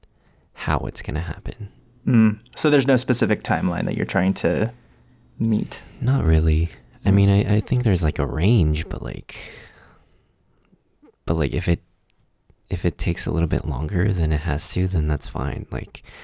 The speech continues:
Speaker 1: that means it was just meant for me later, you know?
Speaker 2: Mm. How have you changed from your previous relationships?
Speaker 1: Man. Good question, Dustin.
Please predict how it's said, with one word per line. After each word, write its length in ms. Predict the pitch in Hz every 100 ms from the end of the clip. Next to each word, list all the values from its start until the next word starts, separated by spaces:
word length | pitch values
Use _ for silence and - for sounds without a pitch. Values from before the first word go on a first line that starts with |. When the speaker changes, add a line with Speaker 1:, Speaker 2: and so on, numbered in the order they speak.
| - -
Speaker 1:
that 120 | 92
means 260 | 90 87
it 80 | 78
was 160 | 73 73
just 180 | 71 -
meant 220 | 71 60
for 140 | -
me 180 | 67 73
later, 440 | 67 60 64 60 -
you 120 | -
know? 180 | - 95 - _ _ _ _ -
Speaker 2:
Mm. 280 | 113 104 113 _ _ _ _ _ _ _ _ - - - -
How 220 | 147 147
have 120 | 135
you 120 | 127
changed 680 | 113 - 120 101 98 101 - - _ _ _ _ _ _ _ _ _ _ - -
from 260 | - 123 117
your 80 | 104
previous 420 | - 107 101 -
relationships? 720 | 92 92 185 - - - - _ _ _ _ _ _ _ -
Speaker 1:
Man. 440 | 85 80 82 80 - _ _ _ _ _ _ _ _ _ _ _ _ _ _ _ _ _ _ _ _ - _ _
Good 200 | - -
question, 460 | - 78 80 - -
Dustin. 420 | - - - -